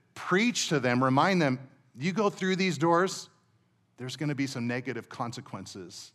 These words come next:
that you experience." And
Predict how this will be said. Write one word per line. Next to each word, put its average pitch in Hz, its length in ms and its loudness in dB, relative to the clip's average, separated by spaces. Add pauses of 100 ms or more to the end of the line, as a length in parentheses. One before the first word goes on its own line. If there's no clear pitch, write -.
that 101 300 -6
you 98 400 -8 (180)
experience." - 920 -14 (520)
And 120 340 -6